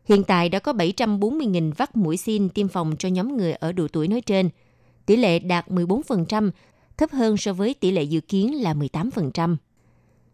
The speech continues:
Tuy nhiên, lại tăng chín phẩy chín phần trăm so với cùng kỳ năm ngoái. Điều này cho thấy nhóm người ở độ tuổi trên khá tích cực đi tiêm phòng. Theo Hội Tư vấn Phòng chống bệnh truyền nhiễm thuộc Tổ tiêm phòng phòng ngừa dịch bệnh, Bộ Y tế và Phúc lợi kiến nghị cho rằng,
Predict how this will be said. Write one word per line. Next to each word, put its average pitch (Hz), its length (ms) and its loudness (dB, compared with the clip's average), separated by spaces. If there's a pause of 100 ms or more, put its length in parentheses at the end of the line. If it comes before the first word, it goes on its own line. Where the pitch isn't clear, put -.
(180)
Tuy 240 120 4
nhiên, 226 260 4
lại 175 280 2
tăng 208 280 0
chín 247 260 -2
phẩy 180 120 2
chín 240 240 -2
phần 165 240 0
trăm 190 260 0
so 190 180 -2
với 208 180 0
cùng 165 220 0
kỳ 160 140 0
năm 180 160 0
ngoái. 190 320 0 (300)
Điều 214 120 6
này 214 120 6
cho 247 140 -2
thấy 254 240 0
nhóm 302 260 -2
người 202 160 2
ở 156 100 0
độ 175 160 0
tuổi 170 180 -2
trên 208 340 0
khá 214 180 -6
tích - 220 -8
cực - 200 -2
đi 180 140 0
tiêm 170 200 0
phòng. 156 300 0 (920)
Theo 240 260 2
Hội 196 200 0
Tư 247 140 -2
vấn 233 280 0
Phòng 180 260 0
chống 269 260 -4
bệnh 175 180 2
truyền 170 240 0
nhiễm 170 200 0 (400)
thuộc 202 260 0
Tổ 190 160 4
tiêm 233 220 -4
phòng 170 360 0
phòng 185 200 0
ngừa 175 60 2
dịch 165 220 -2
bệnh, 160 300 0 (140)
Bộ 165 140 2
Y 190 100 0
tế 208 360 0
và 170 120 2
Phúc - 200 -6
lợi 151 320 -2 (180)
kiến 240 180 0
nghị 156 220 0
cho 165 140 -2
rằng, 151 260 -2